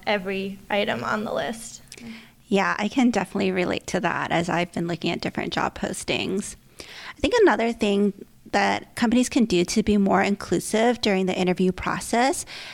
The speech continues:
Speaker 2: is really set up candidates for success by giving them guidance on how to best approach the interview process. For instance, if the company is planning to conduct virtual interviews, they can share with the candidate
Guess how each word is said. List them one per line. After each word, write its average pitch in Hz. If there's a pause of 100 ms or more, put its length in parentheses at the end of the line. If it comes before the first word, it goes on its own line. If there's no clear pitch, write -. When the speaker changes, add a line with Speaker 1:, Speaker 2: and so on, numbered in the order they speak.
(120)
Speaker 2:
is 233
really 262
set 214
up 208
candidates 196
for 196
success -
by 190
giving 214
them 190 (240)
guidance 175
on 175
how 180
to 196 (300)
best 190
approach 202
the -
interview 175
process. - (320)
For -
instance, 202 (300)
if 226
the 233
company 240
is 285
planning 208
to -
conduct 196
virtual 190
interviews, 214 (380)
they 214
can 233
share 208
with 202
the 202
candidate 190